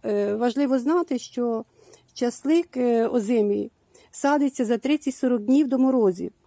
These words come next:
Це може бути і кінець вересня, і жовтень, в залежності від погоди. Взагалі, як кажуть в народі, що часник п-, потрібно посадити до Дмитра, до сьомого листопада.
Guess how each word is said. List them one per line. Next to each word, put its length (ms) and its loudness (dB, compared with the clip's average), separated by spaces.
Це 140 -2
може 260 6
бути 260 0
і 100 -4
кінець 360 0
вересня, 460 0
і 120 4
жовтень, 500 -2
в 40 -10
залежності 600 0
від 100 -8
погоди. 540 -4
Взагалі, 540 2
як 220 -2
кажуть 320 0
в 40 -2
народі, 360 0
що 140 -6
часник 400 -4
п-, 80 -10
потрібно 380 -2
посадити 480 -4
до 100 -4
Дмитра, 480 -2
до 120 -4
сьомого 440 -4
листопада. 680 -4